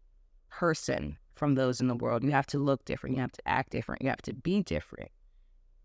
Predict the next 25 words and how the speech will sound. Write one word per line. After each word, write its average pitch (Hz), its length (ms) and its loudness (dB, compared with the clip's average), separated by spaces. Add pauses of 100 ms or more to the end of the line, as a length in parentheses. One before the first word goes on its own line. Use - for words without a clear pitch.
(340)
"And 151 200 4
touch - 400 2 (160)
no 156 380 2
unclean 135 520 0
thing. 147 320 0
And 139 180 0
once 147 320 -2
you 160 140 -2
do 143 200 -4
this, 208 600 2 (680)
then 208 500 2
I 139 160 2
will 135 160 -2
receive - 420 -6
you. - 200 -8
Then 196 560 0
I 147 140 2
will 151 140 -4
call - 360 -2
you 127 340 -4 (380)
my 131 220 2
sons 127 380 -2
and 127 120 -2
daughters. - 460 -6 (100)
Then 233 380 2